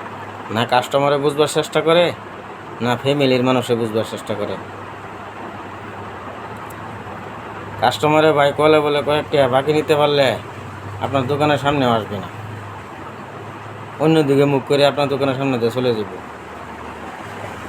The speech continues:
দোকানে আসলে কি বাকি চাই নাকি?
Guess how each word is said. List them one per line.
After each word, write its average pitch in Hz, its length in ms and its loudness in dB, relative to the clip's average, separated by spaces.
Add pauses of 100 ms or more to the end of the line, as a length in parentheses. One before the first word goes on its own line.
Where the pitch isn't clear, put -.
(680)
দোকানে 143 300 4
আসলে 139 240 2
কি 147 180 0
বাকি 139 360 2
চাই 135 220 2
নাকি? 139 300 -2